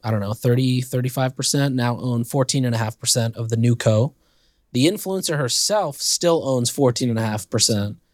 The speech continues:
And the new parent company, I H L, owns,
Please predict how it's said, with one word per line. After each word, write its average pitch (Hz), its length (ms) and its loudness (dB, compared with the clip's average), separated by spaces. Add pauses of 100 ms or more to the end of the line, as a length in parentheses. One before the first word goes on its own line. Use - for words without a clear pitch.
(420)
And 117 540 2
the 127 140 -4
new 156 240 6
parent 143 340 0
company, 117 480 -2
I 127 160 0
H 120 300 0
L, 113 380 2 (380)
owns, 117 520 0